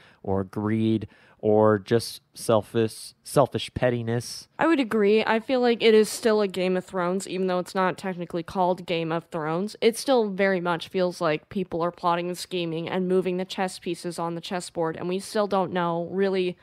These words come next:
Speaker 2: what pieces are being moved and what the final picture is. And I think that's why this episode was kinda confusing for me at times, is because I still don't have the full picture, and I still don't understand what everyone's motivations are.
Speaker 1: And I don't know if we're meant to,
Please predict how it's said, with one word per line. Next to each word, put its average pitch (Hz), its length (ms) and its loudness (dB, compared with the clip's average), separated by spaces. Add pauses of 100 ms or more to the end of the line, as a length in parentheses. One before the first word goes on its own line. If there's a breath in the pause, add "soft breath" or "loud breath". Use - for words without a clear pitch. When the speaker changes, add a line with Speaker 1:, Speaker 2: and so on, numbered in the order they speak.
(180 soft breath)
Speaker 2:
what 196 240 0
pieces 214 400 -6
are 202 80 -2
being 190 300 -2
moved 180 400 -2
and 175 160 -2
what 170 120 -2
the 175 60 -10
final 170 280 -4
picture - 420 -4
is. 180 340 -2 (300 loud breath)
And 190 100 0
I 190 60 0
think 233 200 -2
that's 214 240 -2
why 202 140 2
this 190 180 -6
episode 185 400 -2
was 175 120 -8
kinda 185 240 -2
confusing 175 520 -2
for 214 200 -6
me 220 160 -2
at 214 100 -6
times, 226 340 -4
is 208 120 -8
because 208 340 -6
I 190 80 -4
still 269 240 -4
don't 254 200 -2
have 202 140 -4
the 185 100 -4
full 190 220 -4
picture, 220 540 -6 (320 loud breath)
and 233 80 -2
I 262 40 0
still 320 240 -4
don't 302 180 -2
understand 214 400 -4
what 185 100 -4
everyone's 190 560 -2
motivations 185 720 -2
are. 220 260 -2 (160 loud breath)
Speaker 1:
And 143 140 0
I 160 80 4
don't 165 180 2
know 156 180 2
if - 200 -10 (400)
we're 127 160 4
meant 104 380 0
to, 98 300 -6